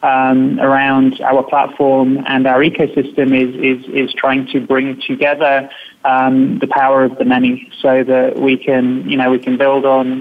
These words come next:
each individual's experience, each company's experience, and hopefully deliver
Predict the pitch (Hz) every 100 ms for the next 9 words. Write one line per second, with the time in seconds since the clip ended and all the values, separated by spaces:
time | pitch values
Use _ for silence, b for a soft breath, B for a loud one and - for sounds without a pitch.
0 | 139 - 139 - 147 135 131 135 135 127
1 | 127 - - 131 131 131 - 131 131 -
2 | 135 131 131 131 131 - 147 151 139 117
3 | - 127 135 135 - 135 131 127 127 127